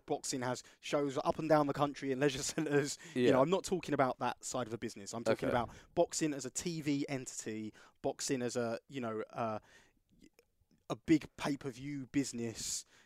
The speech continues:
Speaker 1: You know, it's not what it was, right? You, you don't get those regular big fights.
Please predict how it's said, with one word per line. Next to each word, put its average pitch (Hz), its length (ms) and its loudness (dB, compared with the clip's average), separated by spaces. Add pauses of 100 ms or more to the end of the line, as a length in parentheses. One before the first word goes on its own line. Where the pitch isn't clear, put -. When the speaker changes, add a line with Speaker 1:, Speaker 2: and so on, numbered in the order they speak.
(140)
Speaker 1:
You 120 120 -4
know, 107 220 -2 (1000)
it's 139 220 -10
not 151 180 -4 (240)
what - 160 -6
it 135 140 -8
was, 113 480 -2 (220)
right? 113 320 -4 (380)
You, 127 120 -16
you 127 100 -18
don't 139 220 0
get - 180 0
those 120 180 -8
regular 123 400 -2
big 120 180 -6
fights. 113 540 -6